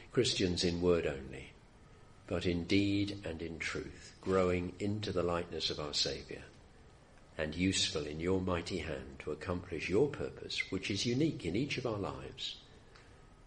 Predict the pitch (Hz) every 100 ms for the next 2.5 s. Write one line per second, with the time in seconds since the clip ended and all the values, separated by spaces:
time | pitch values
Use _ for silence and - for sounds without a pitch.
0 | - - 98 92 - 95 87 - 113 101
1 | 98 - 82 71 73 73 80 85 85 78
2 | 67 67 65 - -